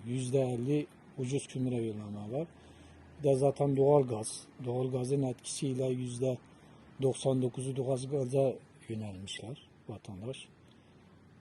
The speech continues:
Bu konuda yani işlerimiz de gittikçe,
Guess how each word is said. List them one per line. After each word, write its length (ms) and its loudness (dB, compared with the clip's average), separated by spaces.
Bu 100 -8
konuda 420 0
yani 460 0
işlerimiz 580 -2
de 80 0
gittikçe, 600 -6